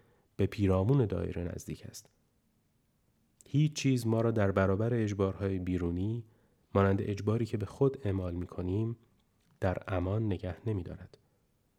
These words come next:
معنای این گفته سنکا همین است. می‌گوید: "اگر می‌خواهی همه چیز را فرمانبردار خود کنی، خودت را فرمانبردار عقل کن."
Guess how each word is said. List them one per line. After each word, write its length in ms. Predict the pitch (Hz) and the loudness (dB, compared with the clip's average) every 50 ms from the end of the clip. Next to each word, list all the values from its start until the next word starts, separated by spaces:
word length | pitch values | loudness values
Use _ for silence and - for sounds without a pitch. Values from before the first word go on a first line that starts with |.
| _ _ _ _ _ _ _ _ _ _ _ _ _ _ _ _ - | _ _ _ _ _ _ _ _ _ _ _ _ _ _ _ _ 2
معنای 380 | 107 95 92 92 98 110 117 117 | 2 2 4 4 2 2 4 4
این 160 | 120 123 123 | 4 2 2
گفته 340 | 110 104 - - - 117 120 | 2 0 -2 -2 -4 -4 -4
سنکا 480 | - - 104 95 95 90 - 117 113 | -2 -2 -2 0 0 -2 -2 -4 -4
همین 340 | 104 131 135 113 92 87 85 | -2 -2 -2 -2 -2 -4 -6
است. 260 | 87 - - - - _ _ _ _ _ - | -10 -12 -16 -20 -20 _ _ _ _ _ -4
می‌گوید: 500 | 98 90 85 87 95 113 123 131 131 - - - - _ _ _ _ _ _ _ _ - | -2 -2 0 0 0 0 0 -2 -4 -6 -12 -20 -20 _ _ _ _ _ _ _ _ -4
"اگر 240 | - 120 127 165 165 | 0 4 6 8 8
می‌خواهی 400 | 165 143 - - 120 107 110 117 | 8 8 6 4 0 0 0 -2
همه 340 | 104 - 117 107 113 127 127 | 0 0 2 4 4 4 2
چیز 280 | - - 131 113 110 | 2 0 -2 -2 0
را 200 | 107 104 98 95 | 0 0 0 0
فرمانبردار 920 | 95 - - 98 95 98 95 92 95 92 92 92 92 87 87 98 120 131 123 | 0 0 0 0 2 2 2 2 2 2 0 0 0 0 0 0 0 0 -2
خود 240 | 127 - 101 95 - | -2 -4 -6 -6 -6
کنی، 500 | - - 87 87 90 101 113 120 123 - _ _ _ _ _ _ _ _ _ _ _ _ _ _ _ _ _ _ _ _ _ _ _ | -6 -4 -4 -2 -2 -2 -4 -4 -6 -10 _ _ _ _ _ _ _ _ _ _ _ _ _ _ _ _ _ _ _ _ _ _ _
خودت 520 | _ - - 123 123 127 120 117 - - 113 | _ -4 -2 0 2 2 0 0 -2 -2 -2
را 320 | 107 104 104 104 104 - - - | -2 0 -2 -4 -6 -10 -14 -20
فرمانبردار 840 | - - - 98 92 92 90 90 87 85 85 82 78 87 87 87 90 | -8 -2 0 2 2 2 2 0 0 -2 -2 -4 -4 -6 -8 -8 -8
عقل 400 | 90 - 95 98 98 92 - 87 | -8 -6 -6 -6 -6 -6 -10 -14
کن." 300 | - - - - - 98 | -20 -20 -18 -18 -18 -18